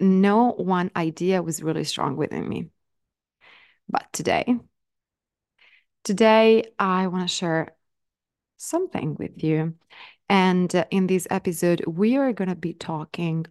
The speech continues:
of environment and the power of the environment on your capacity of changing.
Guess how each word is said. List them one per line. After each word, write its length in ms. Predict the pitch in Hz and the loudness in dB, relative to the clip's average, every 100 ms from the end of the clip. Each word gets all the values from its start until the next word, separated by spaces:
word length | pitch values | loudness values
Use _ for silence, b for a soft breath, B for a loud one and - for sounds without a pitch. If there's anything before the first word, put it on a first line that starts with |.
| - | -2
of 600 | 170 165 160 147 _ _ - _ _ - | 0 0 -2 -8 _ _ -20 _ _ -4
environment 960 | 175 165 147 135 170 214 294 370 - - _ _ _ _ _ _ _ _ _ _ - B B B B B _ | -2 0 0 0 2 4 2 0 -6 -20 _ _ _ _ _ _ _ _ _ _ -20 B B B B B _
and 380 | 185 175 170 160 _ _ _ _ | -2 0 -2 -6 _ _ _ _
the 260 | - 165 175 | -4 0 -2
power 600 | - - - 160 165 165 _ - | -2 -2 0 0 0 -2 _ -4
of 300 | 175 160 - | -2 -2 -4
the 180 | 165 | -4
environment 880 | 165 165 156 151 151 147 147 147 - - _ _ | -2 -2 -2 -2 -2 -4 -4 -6 -10 -16 _ _
on 500 | 190 185 175 170 165 - | 2 4 4 2 0 -4
your 760 | 160 151 160 160 156 156 151 _ _ _ _ _ _ _ _ _ _ | -6 -2 2 2 2 2 -2 _ _ _ _ _ _ _ _ _ _
capacity 880 | - 160 - - 160 156 147 - _ _ - | -8 -6 -6 -8 -4 -4 -4 -8 _ _ -2
of 400 | 175 170 160 - | 2 2 0 -4
changing. 720 | - 226 254 165 - - - | -4 0 2 0 -4 -10 -12